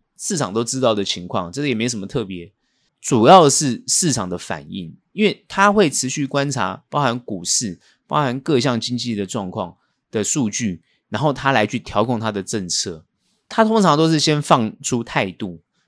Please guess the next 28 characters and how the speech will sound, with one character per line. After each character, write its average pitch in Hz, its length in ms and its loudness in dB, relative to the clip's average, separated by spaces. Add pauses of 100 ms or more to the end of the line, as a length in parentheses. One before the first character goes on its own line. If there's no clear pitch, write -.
因 202 100 -4
为 185 80 0
他 185 160 0
想 110 160 0
要 135 80 2
用 143 200 2
态 175 260 2
度 135 160 0
的 113 100 4
方 113 180 -2
式 113 140 -4
来 104 140 -4
影 104 160 -6
响 90 220 -8 (340)
这 127 100 -8
个 110 100 -2
市 104 240 -4
场， 90 260 -12 (340)
哦， 92 280 -10 (180)
往 101 240 -2
他 135 220 2
想 131 280 0
走 110 140 0
的 87 100 -8
方 107 160 -6
向 101 160 -6
去 95 160 -14
走。 - 320 -16